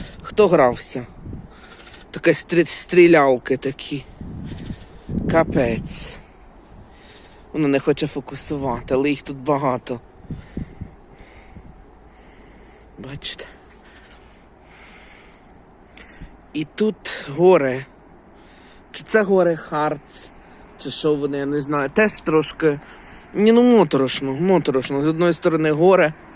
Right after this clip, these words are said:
а з іншої таке от. Бачите, а де тут вхід?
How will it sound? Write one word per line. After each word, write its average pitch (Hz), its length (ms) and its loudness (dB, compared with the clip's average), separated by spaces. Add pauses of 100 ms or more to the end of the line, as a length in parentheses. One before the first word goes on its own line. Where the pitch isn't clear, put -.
(640)
а 147 160 -2
з 143 100 -4
іншої 156 680 0
таке 143 360 0
от. - 300 -8 (4000)
Бачите, 139 640 -10
а - 20 -10
де 180 160 -2
тут 175 180 -6
вхід? - 640 -10